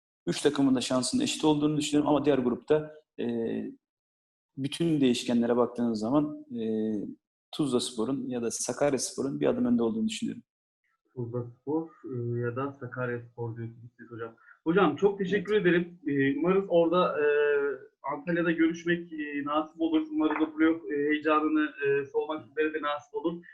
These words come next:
Speaker 2: E, gerçekten haklı bir
Speaker 1: İnşallah.
Speaker 2: kararın alınmasına biz çok mutlu olduk. Bu playoff'ların
Speaker 1: Tabii ki.
Speaker 2: oynanmasına. Çünkü biz aylardır bekliyoruz. Bunun planlamasını yaptık tabii aranda, e,
Speaker 1: Hı.
Speaker 2: pandemi süreci falan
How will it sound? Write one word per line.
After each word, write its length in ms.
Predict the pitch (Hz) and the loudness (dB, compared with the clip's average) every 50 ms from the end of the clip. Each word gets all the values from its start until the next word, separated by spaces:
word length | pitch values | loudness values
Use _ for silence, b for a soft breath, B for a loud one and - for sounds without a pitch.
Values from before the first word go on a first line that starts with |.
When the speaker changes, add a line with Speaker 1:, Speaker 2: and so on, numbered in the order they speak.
| B B B B _ - | B B B B _ -6
Speaker 2:
E, 180 | 131 127 127 127 | -4 -2 -2 0
gerçekten 440 | 123 160 160 160 - 175 175 175 160 | 4 4 4 4 4 0 0 2 4
haklı 120 | 165 156 | 4 4
bir 40 | 147 | 4
Speaker 1:
İnşallah. 220 | - 139 127 123 | 2 2 0 2
Speaker 2:
kararın 420 | 165 175 170 160 160 160 170 165 - - | 4 4 6 6 6 4 4 0 0 0
alınmasına 580 | 151 151 160 160 165 165 165 165 170 165 160 | 2 2 2 4 2 0 0 0 -2 -2 -2
biz 200 | 165 165 - - - | -2 -4 -6 -8 -6
çok 220 | 185 180 180 175 | -6 -6 -6 -4
mutlu 300 | 165 165 165 - 170 170 | -4 -4 -4 -2 2 4
olduk. 440 | 160 151 147 147 160 165 165 - - | 4 4 4 2 -2 -2 -4 -6 -12
Bu 300 | 147 139 135 135 135 131 - - | -12 -10 -10 -8 -10 -10 -6 0
playoff'ların 400 | 151 165 170 170 - 170 165 165 | 0 0 0 0 -2 0 0 2
Speaker 1:
Tabii 120 | 156 151 156 | 2 2 4
ki. 60 | 156 | 6
Speaker 2:
oynanmasına. 480 | 151 151 - - - - 156 160 - - b b b b b b _ - | 6 6 4 2 0 -2 -4 -4 -4 -6 b b b b b b _ -6
Çünkü 200 | 156 165 170 180 | -4 -4 -2 -2
biz 80 | 180 165 - | -2 0 4
aylardır 540 | 151 156 156 170 180 185 180 175 165 151 | 6 8 8 8 8 6 6 4 2 2
bekliyoruz. 460 | 156 156 156 - 151 147 151 151 147 147 | 2 2 2 0 -2 -2 -2 -2 0 0
Bunun 240 | 156 170 170 170 | 2 2 2 2
planlamasını 460 | 160 160 156 160 160 160 165 170 170 165 | 4 4 6 6 4 4 2 0 0 -2
yaptık 220 | 156 - 330 - - | -2 -2 -4 -8 -6
tabii 160 | - 302 - | -4 -2 0
aranda, 300 | - 302 302 151 156 147 | 0 0 0 0 0 -2
e, 180 | 139 135 139 139 | -2 0 0 0
Speaker 1:
Hı. 320 | 139 139 139 139 139 131 | 0 0 0 -2 -4 -6
Speaker 2:
pandemi 320 | 123 - - - 156 151 156 | -6 -6 -4 -4 -2 -4 -4
süreci 300 | - - - 139 - - | -6 -10 -16 -16 -14 -10
falan 220 | 151 147 147 151 | -8 -6 -6 -6